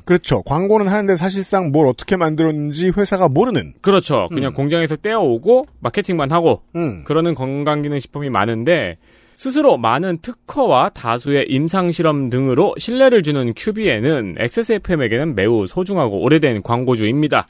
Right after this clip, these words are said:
Speaker 1: 팟캐스트 광고 업계가 아무래도 처음에 이제 중년층이 이제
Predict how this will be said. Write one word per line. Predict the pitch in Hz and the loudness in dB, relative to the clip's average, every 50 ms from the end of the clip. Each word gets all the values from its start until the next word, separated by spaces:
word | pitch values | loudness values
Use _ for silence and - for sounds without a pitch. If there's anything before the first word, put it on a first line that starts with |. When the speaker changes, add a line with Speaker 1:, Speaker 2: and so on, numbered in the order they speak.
| _ _ - | _ _ -14
Speaker 1:
팟캐스트 | - 208 - - 233 226 - - - 226 | -10 -10 -4 -2 -2 -4 -2 -4 -8 -2
광고 | 208 214 196 196 185 202 202 196 185 170 | -2 -2 -2 0 0 2 2 4 4 2
업계가 | 160 _ _ - 196 190 190 190 185 175 180 190 190 190 190 185 180 175 170 151 135 | 0 _ _ -2 0 0 2 2 0 0 2 2 2 4 4 2 2 2 2 0 0
아무래도 | 143 160 180 185 185 185 180 190 185 180 165 | -2 -2 -2 0 -2 0 -2 -2 -2 -2 -2
처음에 | - - 208 202 208 208 202 190 170 | -4 -6 -6 -6 -4 -4 -4 -4 -2
이제 | 156 156 156 139 | 0 0 -2 -2
중년층이 | - - 156 156 185 202 196 - 214 202 185 180 180 175 170 165 156 147 143 135 | -2 -6 -6 -4 -4 -4 -4 -4 -6 -4 -2 0 0 0 0 0 0 0 -2 -2
이제 | 127 135 139 135 | -2 0 0 0